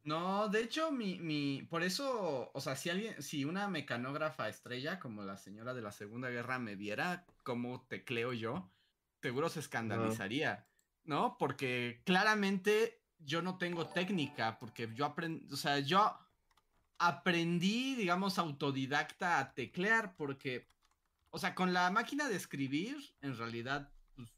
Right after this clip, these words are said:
Speaker 1: jugaba, ¿no? O sea, nunca hice
Speaker 2: Ujú.
Speaker 1: nada, ni tareas, ni nada en la máquina.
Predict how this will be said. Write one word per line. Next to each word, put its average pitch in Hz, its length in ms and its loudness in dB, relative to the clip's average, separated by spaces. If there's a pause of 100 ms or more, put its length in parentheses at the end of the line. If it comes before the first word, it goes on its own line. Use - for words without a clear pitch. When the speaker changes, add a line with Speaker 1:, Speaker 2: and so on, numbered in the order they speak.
(400)
Speaker 1:
jugaba, 120 600 2
¿no? 196 380 -2
O 165 80 -2
sea, 123 140 -2
nunca 143 420 2
hice 139 260 -2
Speaker 2:
Ujú. 127 60 -2
Speaker 1:
nada, 127 260 0
ni 123 160 -4
tareas, 131 840 2
ni 113 160 -6
nada 127 300 -2
en 123 100 -4
la 101 100 -2
máquina. 107 580 -6